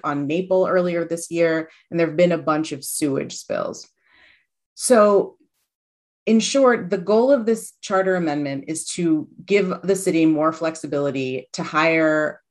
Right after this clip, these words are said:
to, to choose contractors based on quality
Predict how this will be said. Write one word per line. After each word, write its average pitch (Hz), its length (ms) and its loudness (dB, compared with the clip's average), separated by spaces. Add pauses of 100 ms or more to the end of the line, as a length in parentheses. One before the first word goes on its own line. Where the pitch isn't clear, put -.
(120)
to, 175 380 0
to 170 260 -2
choose 214 640 -4 (400)
contractors 180 560 0
based 160 440 0
on 139 460 -2 (120)
quality 185 680 -2